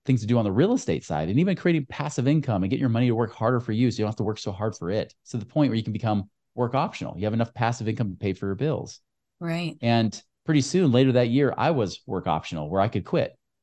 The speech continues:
Speaker 1: And that blew my mind. I was twenty-eight, almost twenty-nine years old, didn't believe that it could happen that quickly, considering I was hoping and praying I could do it by age forty, save up those mutual funds. I've saved two million dollars,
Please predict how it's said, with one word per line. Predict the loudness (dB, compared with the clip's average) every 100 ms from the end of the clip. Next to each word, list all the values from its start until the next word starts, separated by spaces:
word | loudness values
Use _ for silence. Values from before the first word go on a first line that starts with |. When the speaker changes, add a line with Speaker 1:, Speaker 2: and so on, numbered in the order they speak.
| _ _ _ _ _
Speaker 1:
And | 2 2 4 4
that | 4 4
blew | 2
my | 4
mind. | 2 2
I | 0
was | -2
twenty-eight, | 2 4 4 2
almost | -2 -2
twenty-nine | -2 0 0 0
years | 0
old, | 2 4 2 0
didn't | 0 0 -2
believe | -2 0 2 2 0 -2
that | -4 -4
it | -6
could | -6
happen | -4 -4 -4 -2
that | -4 -2
quickly, | 0 0 0 -2 -2
considering | -4 0 4 4 4
I |
was | 2 0
hoping | 0 0 2 -4
and |
praying | -2 0 2 2 -2 -6 _ -4
I | 0
could | 2
do | 4
it |
by | 4
age | 4 2 2 0
forty, | 2 2 2 -2
save | -2 2
up | 2 2
those | 2
mutual | 2 0 -2
funds. | -2 -2
I've | -2
saved | 0 0 0
two | -6 -2
million | 2 4 4
dollars, | 4 2 0